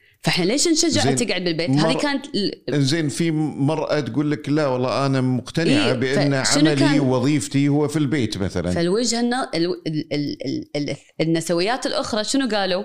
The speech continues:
Speaker 2: مم.
Speaker 1: قالوا: لا، هذه حقها، لأن الأم هذه full time job، هذه وظيفة يعني أربعة وعشرين ساعة، فلا حق أنها تقعد بالبيت ويندفع-، فصارت في split بينها،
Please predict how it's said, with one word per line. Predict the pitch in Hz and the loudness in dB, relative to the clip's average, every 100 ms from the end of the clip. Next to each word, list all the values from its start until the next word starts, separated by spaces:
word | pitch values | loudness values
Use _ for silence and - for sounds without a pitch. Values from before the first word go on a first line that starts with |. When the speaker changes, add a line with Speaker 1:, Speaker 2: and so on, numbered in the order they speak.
| - | -2
Speaker 2:
مم. | 110 92 - _ 180 | -2 -2 -6 _ -4
Speaker 1:
قالوا: | 185 202 | -2 0
لا، | 262 330 - - _ _ _ _ _ - | 2 0 -2 -10 _ _ _ _ _ -4
هذه | 170 175 185 | -2 0 -2
حقها، | - 320 320 196 170 | -2 -4 -4 -2 0
لأن | 156 - 180 165 | 0 0 0 2
الأم | 151 - 160 160 254 285 294 - - _ _ - | 0 -2 -2 0 0 2 2 0 -10 _ _ -4
هذه | 175 185 190 - | -2 0 -2 -2
full | - 226 262 240 - | -4 0 0 0 0
time | 170 165 262 226 | 0 2 2 2
job، | 392 180 - - _ _ _ - | 0 -2 -6 -18 _ _ _ -4
هذه | 175 208 | 0 2
وظيفة | 190 170 214 233 147 165 - _ _ _ _ _ _ _ - | 0 0 0 -2 -4 -6 -10 _ _ _ _ _ _ _ 0
يعني | 143 156 - | 2 0 -2
أربعة | 208 202 | -4 -4
وعشرين | 214 262 | -2 -2
ساعة، | 262 320 160 156 - _ _ | -2 -2 -4 -8 -14 _ _
فلا | - 165 180 285 320 | -2 0 2 2 0
حق | - 330 - | 0 -2 -2
أنها | 214 | -2
تقعد | 208 233 185 175 | -2 -2 -2 -2
بالبيت | 160 165 240 202 | -2 -2 -2 -2
ويندفع-، | 170 156 | -2 -4
فصارت | 170 202 254 269 262 | -4 -4 -2 -2 -4
في | - 262 269 262 _ _ - - | -2 0 -2 -6 _ _ -2 0
split | 214 202 - | 0 -4 -4
بينها، | 147 156 139 | -4 -4 -6